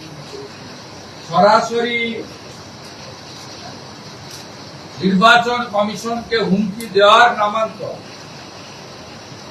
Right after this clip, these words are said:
দ্বিতীয় হচ্ছে, উনি এই রাজ্যের ক্যাডার, আইএস ক্যাডার,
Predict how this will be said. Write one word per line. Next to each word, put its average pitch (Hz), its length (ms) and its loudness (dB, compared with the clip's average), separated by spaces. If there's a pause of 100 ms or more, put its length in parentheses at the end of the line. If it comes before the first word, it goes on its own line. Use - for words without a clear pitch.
দ্বিতীয় 233 400 2
হচ্ছে, 247 680 4 (1000)
উনি 208 180 -2
এই 226 240 -2
রাজ্যের 214 600 2
ক্যাডার, 208 460 6 (360)
আইএস 208 360 0 (100)
ক্যাডার, 214 400 4